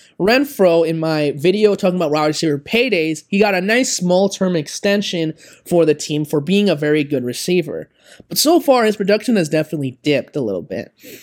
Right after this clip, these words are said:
Fourteen catches, a hundred five yards so far this year, no touchdowns.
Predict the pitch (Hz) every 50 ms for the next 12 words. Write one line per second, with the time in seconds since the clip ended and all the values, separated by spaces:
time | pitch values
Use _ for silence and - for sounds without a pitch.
0 | - - _ - - 262 349 339 - 339 339 311 - 254 220 208 202 208 196 -
1 | - 170 151 185 208 226 254 285 262 - - 208 196 190 196 190 170 175 165 160
2 | 160 160 165 160 - - - _ _ _ _ - - 190 196 196 - 208 208 202
3 | 190 185 180 - - 151 147 143 143 147 160 156 165 170 - - 151 131 - -
4 | - - - - - - -